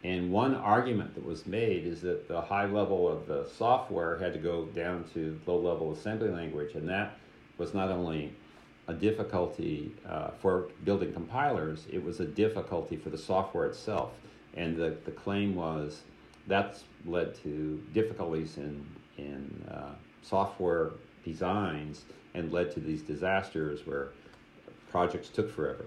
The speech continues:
So that it, it was, they thought of a higher level, a better architecture would make software projects go faster.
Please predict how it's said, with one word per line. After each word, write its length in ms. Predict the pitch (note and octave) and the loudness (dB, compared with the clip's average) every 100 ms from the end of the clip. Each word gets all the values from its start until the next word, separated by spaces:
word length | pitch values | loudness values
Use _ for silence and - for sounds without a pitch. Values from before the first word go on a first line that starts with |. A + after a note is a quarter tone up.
| - | -4
So 120 | F2+ | 2
that 200 | F#2 - | 2 0
it, 200 | F2+ - | -6 -6
it 140 | F#2+ G2 | -4 0
was, 300 | F#2+ F#2 - - | 0 -2 -4 0
they 180 | A#2+ | 0
thought 240 | - A2 F2+ | 4 4 4
of 100 | E2+ - - - - | 0 -6 -18 -20 -6
a 80 | F#2 | -2
higher 460 | - A#2 B2 A#2 - | 2 4 6 6 4
level, 500 | F#2+ F#2 F#2+ F2 E2+ - - - - | 4 4 6 6 4 -4 -16 -10 -4
a 80 | |
better 480 | F2 D#2 G#2+ A2+ F#2+ | -2 4 6 6 4
architecture 880 | - F#2 G#2 - G2 D#2+ - E2 D#2+ | 4 4 4 0 -2 -2 -2 -2 0
would 240 | D#2+ D#2+ - | -2 -6 -4
make 200 | D#2 D#2 | -4 -2
software 360 | - G#2+ - | 4 4 4
projects 360 | E2 E2 D2+ C#2 | 2 2 2 -4
go 120 | C#2+ | -6
faster. 380 | C2+ - - - | -6 -6 -8 -10